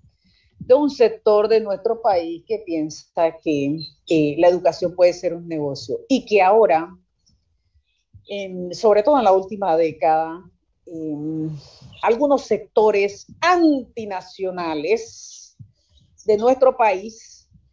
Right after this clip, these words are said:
em, que no respetan la identidad nacional, que no respetan la historia patria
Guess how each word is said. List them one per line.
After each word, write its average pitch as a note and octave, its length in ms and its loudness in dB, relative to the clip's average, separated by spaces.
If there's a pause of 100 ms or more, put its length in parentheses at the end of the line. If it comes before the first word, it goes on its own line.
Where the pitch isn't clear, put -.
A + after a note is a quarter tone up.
(160)
em, E3 720 -10
que B3 140 6
no C#4+ 140 6
respetan C#4+ 800 2
la A3 100 6
identidad G3+ 560 -2
nacional, A3 520 -6
que C4+ 100 0
no C#4+ 100 4
respetan D4+ 720 0
la G3+ 100 -8
historia G#3+ 600 -2
patria G3 560 -6